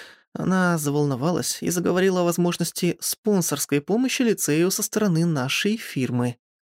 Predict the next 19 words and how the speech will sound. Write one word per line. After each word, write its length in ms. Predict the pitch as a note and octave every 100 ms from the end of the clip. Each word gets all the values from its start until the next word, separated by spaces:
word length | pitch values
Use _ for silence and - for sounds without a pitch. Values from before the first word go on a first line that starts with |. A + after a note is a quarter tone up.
| -
Нашей 600 | A#2+ E3+ F3+ D#3 B2 -
была 360 | - G3+ G3+ F#3+
фирма 360 | - G3 F3 F3+
её 140 | G3
мужа. 420 | F#3+ C3+ A#2 B2 - _
Сама 400 | - B3+ B3+ A#3+
она 180 | G3+ F3
не 100 | D#3
работала, 480 | C#3+ F3 G#3+ C3+ B2+
насколько 380 | B2+ C#3+ C3
поняла 280 | - D3 D3+
Марина, 500 | D3+ D3 D#3+ F3 F3+
очень 420 | D#3+ D3+ - D#3+ D#3
давно, 380 | E3 C3 B2 - - -
а 60 | G3+
может, 400 | G#3+ D3+ A#2+ -
и 100 | A#2
вообще 320 | A2+ A2 -
никогда. 500 | G#3+ G#3 F#3+ G3+ G3